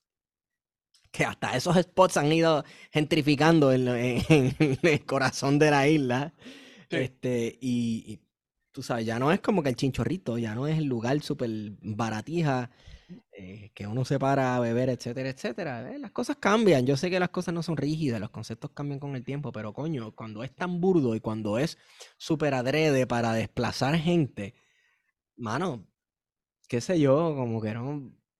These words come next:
Speaker 1: no tripea, you're trying too hard con los food trucks.
Speaker 2: Sí, sí, sí. No, no, es verdad. <laughs> Este,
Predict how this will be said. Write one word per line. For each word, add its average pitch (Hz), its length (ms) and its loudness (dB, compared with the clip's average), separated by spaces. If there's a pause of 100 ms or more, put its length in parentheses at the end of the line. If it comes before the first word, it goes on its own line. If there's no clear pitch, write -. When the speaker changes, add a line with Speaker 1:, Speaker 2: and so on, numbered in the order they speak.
(160)
Speaker 1:
no 117 220 -2
tripea, 156 640 4
you're 135 220 2
trying 170 320 2
too 185 180 -2
hard 131 440 4 (600)
con 135 160 -2
los 127 120 -2
food - 220 -6
trucks. 139 600 -4 (1000)
Speaker 2:
Sí, 196 320 4
sí, 165 200 -4
sí. 165 360 -4
No, 147 160 4
no, 165 200 6
es 202 60 2
verdad. 151 400 6
<laughs> - 60 -12
Este, 127 760 0